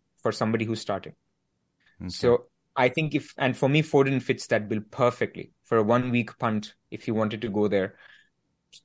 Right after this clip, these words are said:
Speaker 1: If you want the sensible move, let's say the scenario is that Grealish is starting, the guy keeps starting. Um,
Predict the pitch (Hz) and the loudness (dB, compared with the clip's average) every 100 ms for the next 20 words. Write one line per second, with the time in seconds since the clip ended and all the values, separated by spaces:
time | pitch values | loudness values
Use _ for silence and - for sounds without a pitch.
0 | _ 151 - 175 175 160 165 185 175 185 | _ -2 4 4 4 2 4 6 4 6
1 | 190 147 123 101 _ 120 135 - 160 147 | 6 6 2 -2 _ 0 0 2 2 2
2 | 147 143 135 127 135 120 117 110 117 175 | 0 -2 -2 0 2 0 -2 -4 -2 2
3 | 190 185 165 131 107 - 147 - _ _ | 2 2 -2 2 2 0 -8 -12 _ _
4 | _ _ _ - - 101 101 107 107 - | _ _ _ -20 -14 -8 -4 -2 -2 -4
5 | 110 - 98 92 92 - _ - _ _ | -8 -6 -6 -6 -10 -14 _ -20 _ _
6 | 120 110 107 104 | -2 2 2 2